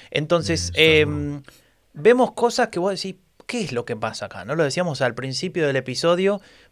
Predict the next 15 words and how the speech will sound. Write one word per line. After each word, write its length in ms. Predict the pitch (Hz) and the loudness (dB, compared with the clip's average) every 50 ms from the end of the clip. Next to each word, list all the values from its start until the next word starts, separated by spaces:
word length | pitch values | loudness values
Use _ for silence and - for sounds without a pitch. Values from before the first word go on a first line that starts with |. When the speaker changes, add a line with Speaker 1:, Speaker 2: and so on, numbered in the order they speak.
| _ | _
Speaker 1:
pasa 320 | - 151 156 156 - 160 143 | 4 4 4 4 4 2 2
de 100 | 139 131 | 2 0
ser 220 | - - 151 147 | 0 2 2 2
el, 180 | 147 139 135 - | 2 0 0 0
el 220 | - 131 135 135 131 | 0 0 0 -2 -6
team 320 | - - 180 196 202 196 | -6 -4 -2 -2 -2 -4
cuidadoso, 1000 | 185 - - 170 156 147 147 147 160 175 196 214 214 202 - - 214 240 277 269 - | -4 -2 0 0 2 4 4 4 4 4 2 2 0 0 0 0 0 0 -2 -4 -6
porque, 480 | - 143 127 131 - 117 120 120 110 - | -6 -8 -6 -6 -6 -6 -6 -6 -6 -8
porque 280 | - - 120 117 - 123 | -6 -6 -6 -6 -8 -10
dice 360 | 113 131 165 165 - - 139 127 | -8 -8 -8 -6 -6 -6 -6 -4
que 100 | - 131 | -2 -2
hay 120 | 131 131 | -2 -4
que 100 | 131 139 | -6 -8
hacer 300 | 127 - - - 160 156 | -8 -6 -2 -2 -2 -2
las, 300 | 139 131 123 123 - - | -2 -2 -6 -6 -8 -12